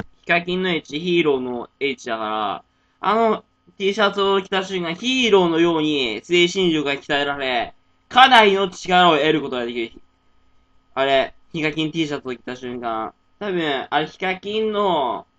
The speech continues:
オーラを感じ取り、ボイパが上手くなるね。本当に、あれを着た瞬間に。ボイパとカリスマ性が上がるね。Hパワーによって。うん。道行く人に指をささえて、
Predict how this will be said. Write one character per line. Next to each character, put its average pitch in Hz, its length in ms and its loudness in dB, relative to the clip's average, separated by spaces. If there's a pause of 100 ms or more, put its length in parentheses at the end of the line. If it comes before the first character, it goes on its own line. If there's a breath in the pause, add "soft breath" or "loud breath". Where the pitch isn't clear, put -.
(920)
オ 208 220 6
ー - 20 6
ラ 165 140 4
を 147 60 0
感 156 240 -4
じ 147 60 -16
取 151 180 -6
り、 135 100 -12
ボ 185 180 4
イ 185 100 6
パ 185 140 2
が 170 120 4
上 156 180 -2
手 151 80 -8
く - 20 -6
な 117 100 -4
る 104 60 -8
ね。 101 260 -12
本 117 160 -12
当 120 120 -14
に、 117 60 -10
あ 101 100 -10
れ 113 60 -10
を 117 80 -10
着 - 120 -20
た 123 100 -16
瞬 120 220 -16
間 110 140 -16
に。 107 120 -14 (500)
ボ 175 180 2
イ 185 120 2
パ 180 140 0
と 175 100 -6
カ 175 160 0
リ 160 120 -2
ス 151 120 -12
マ 156 160 -4
性 151 200 0
が 143 340 0
上 147 40 -2
が 139 120 2
る 131 80 -4
ね。 135 180 -10
H 139 300 -6
パ 143 140 0
ワ 117 140 0
ー - 20 -2
に 117 120 -10
よ 107 80 -12
っ - 40 -20
て。 87 420 -10 (340)
う 113 40 -20
ん。 104 100 -20 (1040)
道 160 100 2
行 175 120 6 (320)
く 220 120 2
人 202 160 -2
に 202 180 4
指 165 180 4
を 185 100 6
さ 165 120 -4
さ 151 140 -2
え 143 40 -2
て、 117 380 -2